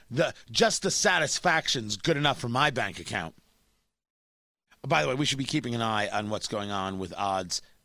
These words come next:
and, and everything else and get some, some Vegas lines going in here. Uh,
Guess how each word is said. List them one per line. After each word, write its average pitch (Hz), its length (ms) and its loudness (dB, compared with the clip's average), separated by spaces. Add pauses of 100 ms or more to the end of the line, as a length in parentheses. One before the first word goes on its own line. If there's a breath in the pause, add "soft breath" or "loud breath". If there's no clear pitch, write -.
and, 104 200 -4
and 110 180 -6
everything 101 340 -6
else 101 320 -2
and 98 100 -8
get 95 160 -6
some, 90 220 -8
some 101 240 -6
Vegas 104 400 -2
lines 110 400 -2
going 107 240 -4
in 101 140 -8
here. 95 280 -8 (360 loud breath)
Uh, 139 160 0